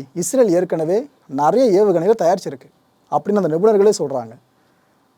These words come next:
சிரியால கூட இதே மாதிரி ஒரு ஆயுதத்தை வச்சு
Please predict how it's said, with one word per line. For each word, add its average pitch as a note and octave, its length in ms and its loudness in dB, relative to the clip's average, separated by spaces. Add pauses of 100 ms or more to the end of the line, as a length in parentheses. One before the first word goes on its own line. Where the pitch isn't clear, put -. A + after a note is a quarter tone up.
(140)
சிரியால A3+ 380 6
கூட D3+ 720 2
இதே F#3 340 8
மாதிரி G3+ 420 4
ஒரு E3+ 260 0
ஆயுதத்தை E3 440 2
வச்சு D3+ 440 -6